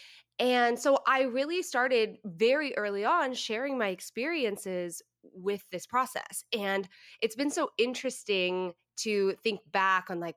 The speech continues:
what I did then versus what I do now and how that has really changed.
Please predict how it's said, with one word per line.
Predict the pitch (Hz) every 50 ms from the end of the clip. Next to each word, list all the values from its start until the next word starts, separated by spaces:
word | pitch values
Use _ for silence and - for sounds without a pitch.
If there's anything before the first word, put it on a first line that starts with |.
| _ _
what | - 170 180 185 202
I | 214 214
did | 196 208 214 185 -
then | 208 190 185 185 175 175 170
versus | - 170 175 170 - - - _
what | - 175 185 196
I | 196 196 196
do | 196 175 190 190 185
now | 180 180 175 170 170 170 165 165 165 165 165 - - - - - - -
and | - 180 180
how | 175 - 185 180 190 202
that | 208 208 202 202
has | 214 202 175 165
really | 170 185 185 180 185 170
changed. | - - - 190 180 175 170 165 165 165 165